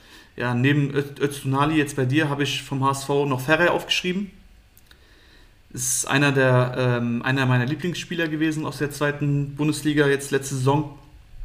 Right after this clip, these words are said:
Ich fand den einfach schon beim ersten Spieltag gegen H S V einfach krass, wie der, also was für eine Präsenz der ausstrahlt und wie gefährlich der sein kann und einfach dieses,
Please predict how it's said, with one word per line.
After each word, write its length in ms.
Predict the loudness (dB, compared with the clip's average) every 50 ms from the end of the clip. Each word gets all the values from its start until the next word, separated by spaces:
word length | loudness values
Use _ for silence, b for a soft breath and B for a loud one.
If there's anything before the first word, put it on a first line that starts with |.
| -10 -10 -10 -12 -10 -8
Ich 180 | -6 -4 0
fand 200 | 2 2 2 2
den 80 | 2 0
einfach 300 | 0 0 0 0 -2 -2
schon 200 | 0 0 0 0
beim 120 | 0 0
ersten 220 | -2 -4 -4 -2 -4
Spieltag 400 | -4 -4 -4 -4 -2 -2 0 0
gegen 220 | 0 -2 0 0
H 80 | 0 0
S 120 | 0 0
V 220 | 2 2 2 2 2
einfach 300 | 0 -2 -4 -8 -10 -8
krass, 360 | -2 -2 0 0 -2 -4 -2
wie 40 | -2
der, 220 | 0 0 -2 -4 B B B B B B B B B B B B
also 180 | -4 -2 2 4
was 160 | 4 4 4
für 80 | 4 2
eine 80 | 2
Präsenz 380 | 4 4 6 6 6 6 4 2
der 100 | 0 -2
ausstrahlt 540 | -2 -2 -2 -4 -4 -2 -2 -2 -2 -2 -4
und 180 | -6 -6 -4
wie 140 | -4 -4 -4
gefährlich 440 | -4 -6 -2 2 4 4 4 4 2
der 120 | 0 0
sein 240 | 2 2 0 0 -2
kann 180 | -4 -4 -4 -4
und 180 | -4 -6 -4
einfach 300 | -4 -6 -4 -4 -6 -6
dieses, 380 | -6 -6 -8 -6 -6 -8 -8